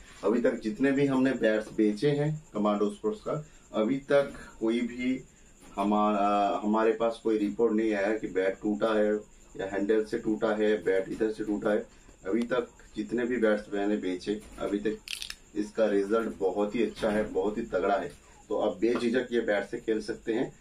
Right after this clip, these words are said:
और एक बात आपको, ये बहुत ही अच्छा prize में मिल जाएगा। तो फटाफट हमारे जो number है, उस number पे आप call WhatsApp कर लीजिए। All over India shipping available है। Double blade bat के ऊपर ही हम shipping cost free of cost रखते हैं। बाकी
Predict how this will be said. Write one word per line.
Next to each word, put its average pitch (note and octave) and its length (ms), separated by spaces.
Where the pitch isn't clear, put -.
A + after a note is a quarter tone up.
और - 200
एक A#2 120
बात B2 240
आपको, - 420
ये G2+ 300
बहुत G2 480
ही C3 120
अच्छा - 340
prize F#2+ 420
में A2 80
मिल G2+ 220
जाएगा। D#2+ 280
तो F2+ 340
फटाफट A#2 440
हमारे G#2 300
जो G2+ 120
number A2+ 340
है, C3 200
उस - 160
number G2+ 280
पे - 160
आप G2+ 140
call A#2+ 300
WhatsApp A#2+ 360
कर A#2+ 140
लीजिए। A#2+ 420
All G#2 280
over G#2 160
India G2+ 300
shipping G2+ 400
available A#2+ 440
है। B2 80
Double G#2+ 320
blade G#2+ 240
bat G2 200
के A#2 160
ऊपर A2 240
ही B2 80
हम G#2+ 200
shipping G#2 300
cost G#2 300
free A2 240
of G#2+ 200
cost G#2 280
रखते A2 280
हैं। A#2 180
बाकी G2+ 320